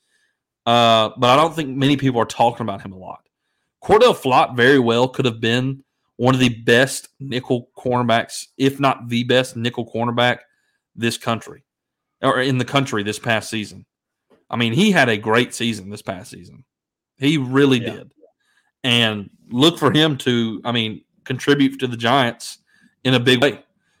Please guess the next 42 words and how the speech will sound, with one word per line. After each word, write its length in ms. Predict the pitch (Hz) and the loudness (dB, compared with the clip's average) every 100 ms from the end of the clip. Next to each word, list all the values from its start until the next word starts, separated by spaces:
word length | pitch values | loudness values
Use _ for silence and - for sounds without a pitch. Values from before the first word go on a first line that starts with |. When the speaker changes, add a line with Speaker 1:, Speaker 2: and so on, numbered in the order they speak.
| _ _ - | _ _ 0
Speaker 1:
Uh, 480 | 110 107 104 98 - | 2 4 0 -4 -10
I, 220 | 113 98 | -10 -4
I 60 | 113 | -4
mean, 260 | 110 104 | -4 -6
I, 300 | 98 107 107 | -6 -2 -2
I, 0 | |
I 200 | - 113 | 0 0
would, 240 | 123 117 90 _ _ - _ _ - | 0 -2 -10 _ _ -20 _ _ 2
I 220 | 117 139 | 6 6
would 120 | 139 | 6
not 220 | 131 131 | 4 2
be 100 | 131 | -2
surprised 640 | 131 120 - 127 120 107 - | -4 -6 0 2 2 -2 -10
if 180 | 107 - | -10 -2
Flott 300 | 113 113 - _ _ | 2 2 0 _ _
i-, 40 | 107 | -10
is 320 | 104 107 113 | -10 -10 -14
playing 340 | - 117 113 | -6 -2 -2
on 120 | 107 | -2
Sundays 500 | 107 117 113 104 104 | -4 -6 -4 -6 -8
and 240 | 104 107 104 | -10 -12 -10
not, 180 | - 110 | -10 -6
not 240 | 110 101 | -6 -6
too 120 | 117 | -6
long, 260 | 107 92 92 _ _ _ _ _ _ _ | -8 -12 -20 _ _ _ _ _ _ _
uh, 360 | 104 101 95 87 | -4 -2 -2 -4
and, 380 | 90 85 82 104 113 | -8 -12 -10 -12 -8
and, 260 | 110 107 | -8 -6
and 140 | 117 113 | -4 -4
in 60 | |
a 40 | 104 | -6
starting 440 | - 131 127 107 | 0 4 4 2
role 460 | 113 120 104 95 - | 4 6 4 0 -6
to, 320 | - 107 101 - _ _ _ _ | -4 -4 -4 -12 _ _ _ _
to, 340 | - 107 101 95 | -4 -2 -2 0
uh, 300 | 98 92 90 - - | 0 0 -4 -12 -6
be 140 | 117 | -4
more 200 | 110 101 | -2 -2
specific. 600 | - 120 - 117 - - _ _ _ _ _ - | -6 -14 -4 -4 -4 -14 _ _ _ _ _ -20
Flott's 360 | - 135 156 - | -2 0 0 0
good, 260 | 185 233 | 4 4
man. 380 | 214 185 170 170 | 4 2 0 -2